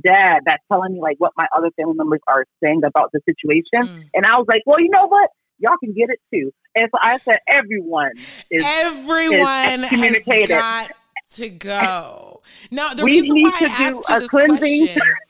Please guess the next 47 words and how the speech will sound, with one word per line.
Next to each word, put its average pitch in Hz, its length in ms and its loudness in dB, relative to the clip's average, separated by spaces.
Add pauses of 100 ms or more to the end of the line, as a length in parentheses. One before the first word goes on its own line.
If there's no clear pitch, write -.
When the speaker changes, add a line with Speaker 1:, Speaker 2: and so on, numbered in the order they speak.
(300)
Speaker 2:
Yes, 294 460 -8
listen, 285 460 -6
a 254 100 -4
cleansing. 247 760 -6
Thank 226 280 -10
you 233 80 -14
for 226 120 -18
the 196 120 -16
word, 208 520 -8
because 220 800 -10 (460)
I'm 226 240 -8
asking 277 440 -14
that 254 180 -12
question. 208 840 -16 (140)
Of 180 80 -20
course, 247 240 -18
like, 208 200 -18
uh, 190 60 -16
boundary 190 400 -14
setting 175 240 -20
comes 156 220 -20
up 156 180 -20
all 156 180 -16
the 190 60 -20
time, 160 260 -20
every 175 280 -14
day. 151 120 -18
I 147 60 -16
talk 151 160 -16
about 156 240 -20
boundaries, 165 260 -10
boundaries, 170 280 -18
boundaries, - 180 -20
boundaries, - 220 -20
or 151 80 -16
everybody's 175 320 -8
talking 175 160 -16
about - 180 -16
boundaries. - 300 -14
All 196 100 -4
my 196 120 -6
clients 170 220 -10
were - 60 -12
talking 156 200 -8
about 123 180 -16
boundaries, - 480 -20
everybody. 170 420 -18